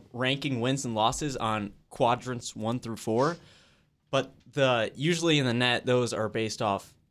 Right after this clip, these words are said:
the net rankings, but this is obviously the R P I rankings. So, Indiana, according to these R P I rankings,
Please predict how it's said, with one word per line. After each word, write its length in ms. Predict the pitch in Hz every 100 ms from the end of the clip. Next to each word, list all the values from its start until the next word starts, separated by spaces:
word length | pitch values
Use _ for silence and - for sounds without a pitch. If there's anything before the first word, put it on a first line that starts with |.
| _ _ _ _ _ _ _ _
the 80 | 107
net 320 | 107 113 -
rankings, 640 | 104 110 127 120 95 90 -
but 200 | 104 - _ _
this 220 | 104 107
is 100 | 101
obviously 320 | 101 98 - 104
the 140 | 90
R 180 | 98 101
P 160 | -
I 140 | 104 101
rankings. 440 | 92 92 90 - - - - - - -
So, 560 | - 143 131 120 107 - _ _ _ _ _ _ -
Indiana, 760 | 151 156 135 131 123 110 98 101
according 400 | - 135 120 113
to 80 |
these 220 | 104 107 104
R 120 | 101
P 140 | 107
I 60 | 98
rankings, 480 | 98 98 98 98